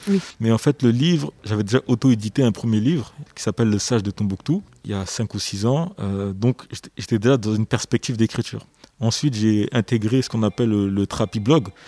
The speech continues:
Speaker 2: Je sais pas si vous connaissez le Bondi Blog, mais c'est un peu
Speaker 1: Oui.
Speaker 2: pareil, mais à Trappes, voilà. Donc,
Speaker 1: Oui.
Speaker 2: pendant trois ans, j'ai été un, une espèce de journaliste qui racontait son quotidien sur ce,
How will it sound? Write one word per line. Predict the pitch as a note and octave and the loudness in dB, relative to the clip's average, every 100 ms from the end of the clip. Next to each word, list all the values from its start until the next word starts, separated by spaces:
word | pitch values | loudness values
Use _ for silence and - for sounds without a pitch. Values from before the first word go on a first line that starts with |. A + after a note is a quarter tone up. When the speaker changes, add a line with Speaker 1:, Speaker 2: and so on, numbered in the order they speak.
| - - | -20 -20
Speaker 2:
Je | - | -16
sais | - | -4
pas | C#3+ | -4
si | - | -2
vous | A#2+ | -2
connaissez | B2 A#2 B2+ | -2 0 2
le | G#2 | 2
Bondi | A2 A#2 | 4 4
Blog, | G#2 G#2 D#3 A2 | 4 6 4 4
mais | G#2+ | -2
c'est | - | 0
un | A2 | 2
peu | G#2 | 4
Speaker 1:
Oui. | G#3+ | 4
Speaker 2:
pareil, | A2+ A2+ C#3 | 6 6 6
mais | A2 | 4
à | A2 | 2
Trappes, | - A2+ - | 0 -6 -4
voilà. | A2 G2 | -8 -6
Donc, | G2 G2 | -4 -2
Speaker 1:
Oui. | G2 | -2
Speaker 2:
pendant | - G#2 | 0 0
trois | - A#2+ G#2+ A#2 | 4 4 6 6
ans, | A2+ | 4
j'ai | G2+ | 2
été | G2+ G#2+ | -2 0
un, | G2+ G2 G2 G2 | 0 0 -2 -4
une | F#2+ G#2 | -4 -4
espèce | - A2+ | -4 -6
de | F#2 | -4
journaliste | G2 G2 G#2 G2+ A2+ - - | -4 2 4 4 2 -2 -6
qui | - | -2
racontait | G2+ - G#2+ A2+ | -2 0 -2 -2
son | - | -2
quotidien | G2+ G2+ G2+ G2 A2 | -4 -6 -2 2 2
sur | G#2 - | 2 -6
ce, | - | -10